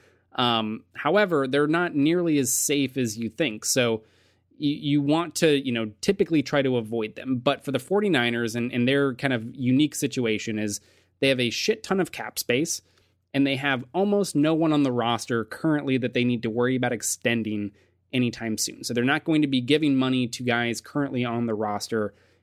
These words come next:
at any point in the next, like, two, three years. Basically, between now and twenty twenty, Jimmy Ward is the only player that I think there's a reasonable chance, if things go well in this new scheme and his, you know, uh, switch to, to free safety like it's going right now,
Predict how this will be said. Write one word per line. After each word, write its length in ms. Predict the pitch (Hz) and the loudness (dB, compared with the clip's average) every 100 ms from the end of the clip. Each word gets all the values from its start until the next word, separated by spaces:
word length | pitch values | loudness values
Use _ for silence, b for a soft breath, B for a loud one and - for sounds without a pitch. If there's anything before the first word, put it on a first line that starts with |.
| _ | _
at 60 | 139 | 0
any 220 | 139 135 | 2 2
point 160 | 139 131 | 0 -2
in 40 | |
the 60 | 120 | -2
next, 180 | 113 | -2
like, 200 | 110 101 | -6 -8
two, 180 | - 123 | -4 -4
three 220 | - 110 | -2 -8
years. 180 | 120 120 | -10 -4
Basically, 720 | 123 151 156 143 151 135 123 b b - | 2 2 2 2 4 2 0 b b -8
between 360 | - 143 131 | 0 2 4
now 300 | 131 151 165 | 4 2 2
and 140 | 147 127 | 0 -2
twenty 320 | - 147 127 | 0 0 0
twenty, 480 | - 127 110 104 - _ _ _ _ _ _ _ _ _ _ | -2 -2 -2 -4 -10 _ _ _ _ _ _ _ _ _ _
Jimmy 280 | - 147 147 | 0 4 4
Ward 460 | 123 127 131 120 113 | 2 2 2 2 0
is 160 | 107 | -4
the 180 | 107 120 - | -6 -6 -2
only 360 | 123 135 131 | 0 0 0
player 500 | 127 127 117 113 113 | -2 -2 0 2 0
that 120 | 107 | 0
I 80 | 110 | -2
think 380 | 107 117 110 - _ _ _ _ | -2 -2 -4 -6 _ _ _ _
there's 180 | 131 117 | -2 0
a 80 | 110 | 0
reasonable 680 | 110 123 135 127 135 123 117 | 0 2 2 2 0 0 -2
chance, 420 | - 127 117 110 | -2 -2 0 -2
if 80 | 117 | -4
things 340 | - 120 110 | -2 -2 0
go 180 | - 117 | 0 0
well 360 | 113 113 113 113 | 2 0 0 0
in 100 | 113 | -2
this 200 | 110 - | -4 -4
new 140 | 117 | -4
scheme 420 | 107 - 120 113 113 | -4 -4 -2 0 -2
and 120 | 104 | -2
his, 280 | 113 101 - b b | -4 -6 -8 b b
you 120 | - 110 | -6 -4
know, 300 | 104 110 131 | -4 -4 -2
uh, 280 | 107 104 110 127 | -2 -2 -4 -8
switch 480 | 123 - 147 120 - | -8 0 0 0 -2
to, 160 | 120 | -2
to 100 | 110 | -2
free 200 | 117 135 | -4 -2
safety 440 | 113 120 110 120 113 | 0 0 -2 -2 0
like 180 | 110 110 | 0 -4
it's 100 | - | -4
going 220 | 117 107 | -4 -2
right 160 | 107 | -4
now, 320 | 113 113 110 | -2 -2 -4